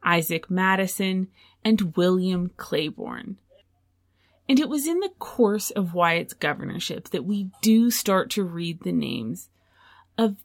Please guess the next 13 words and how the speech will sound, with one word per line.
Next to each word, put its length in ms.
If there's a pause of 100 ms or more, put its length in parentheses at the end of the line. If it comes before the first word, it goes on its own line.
these 400
and 180 (100)
other 280
people 540
who 160
would 260
define 800 (220)
the 100
next 520
era 440
of 180
Virginia 540
history. 760